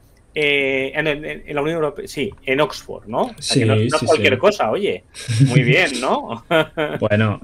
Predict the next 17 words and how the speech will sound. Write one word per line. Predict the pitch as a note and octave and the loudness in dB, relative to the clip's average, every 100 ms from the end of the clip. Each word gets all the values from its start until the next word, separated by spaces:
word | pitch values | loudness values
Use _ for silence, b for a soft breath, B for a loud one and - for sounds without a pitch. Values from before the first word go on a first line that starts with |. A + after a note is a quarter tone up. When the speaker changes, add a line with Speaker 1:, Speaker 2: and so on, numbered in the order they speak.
| - - | -4 2
Speaker 2:
<laughs> | A2 B2+ E3+ C3 D3 C#3 - - | 4 6 4 4 2 0 -6 -14
sí, | - D3 C#3+ | 0 4 4
no, | C#3 D#3 | 4 2
yo | B2 | 0
escribo | C3 C3+ C3+ D#3+ | -4 -2 0 0
y, | D3 A#2 A2 | 0 0 -2
e | G#2 | -4
investigo | G2+ F#2+ - A2 B2+ | -6 -12 -10 -8 -8
sobre, | C3+ A#2+ G2 F2+ F2 F2+ | -8 -8 -8 -10 -12 -12
bueno, | G2 G2+ - | -10 -10 -12
pues | A2 F#2+ | -14 -12
sobre | - G2+ F#2 F#2 F2 F2 F2+ F2 | -12 -12 -12 -12 -12 -14 -14 -16
la | F2 F2+ | -18 -18
crisis | - G2 | -16 -10
del | G#2 | -8
Estado | G2+ A2 | -6 -6
de | G#2 | -4